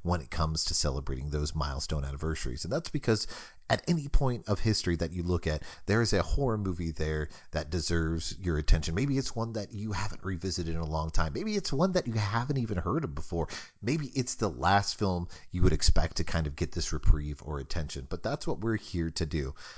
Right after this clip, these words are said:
And this show isn't even about me, your host, Adrian Torres. No, no, no, no. It's about the guests that we bring on. And right now, we're gonna be ramping up the amount of episodes that we're doing.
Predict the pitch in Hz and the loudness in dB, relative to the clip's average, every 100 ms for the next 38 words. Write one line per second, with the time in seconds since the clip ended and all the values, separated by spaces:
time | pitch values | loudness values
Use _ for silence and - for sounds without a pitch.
0 | - - - 175 233 - 208 208 190 185 | -14 -12 -2 2 2 2 2 2 0 -2
1 | 175 165 160 147 123 226 127 73 - - | -2 0 0 0 0 0 0 -2 -8 -16
2 | - 143 - 196 - - - 113 123 120 | -6 -2 2 2 2 -6 -6 -4 -2 -2
3 | 104 180 156 - 160 170 156 135 104 - | 0 0 0 0 0 0 -2 -2 -4 -6
4 | - - 156 143 143 139 110 95 104 101 | -16 -8 -4 4 6 6 0 2 2 2
5 | - 57 80 76 85 73 67 64 - - | -2 -6 -4 0 0 0 -2 -4 -8 -14
6 | - - 98 98 98 98 110 135 185 135 | -10 0 2 2 -2 -4 2 2 2 0
7 | 123 123 135 113 107 87 85 92 98 90 | 0 0 0 0 -2 -2 0 0 0 0
8 | 82 87 - 101 95 90 82 85 107 123 | 0 0 -4 -6 0 2 2 0 0 -2
9 | - 98 - 85 78 80 71 76 80 80 | -2 -2 0 0 -2 -2 -4 -2 -2 -2
10 | 80 | -2